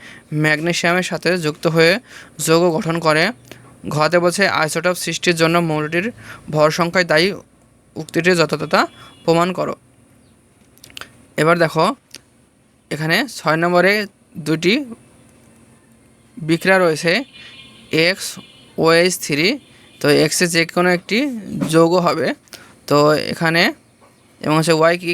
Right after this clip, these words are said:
কি রয়েছে, এখানে হচ্ছে নাইট্রিক অ্যাসিড রয়েছে। তো এখানে বিক্রিয়া করে উৎপন্ন হলো কি অ্যালুমিনিয়াম নাইট্রেট এবং হচ্ছে ওয়াই যৌগ উৎপন্ন হয়েছে। তো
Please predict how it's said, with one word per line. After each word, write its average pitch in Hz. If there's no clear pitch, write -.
কি 175
রয়েছে, 175
এখানে 160
হচ্ছে 170
নাইট্রিক 156
অ্যাসিড 160
রয়েছে। 147
তো -
এখানে 160
বিক্রিয়া 165
করে 180
উৎপন্ন 170
হলো 165
কি 185
অ্যালুমিনিয়াম 165
নাইট্রেট 156
এবং 156
হচ্ছে 165
ওয়াই 175
যৌগ 170
উৎপন্ন 165
হয়েছে। 151
তো 147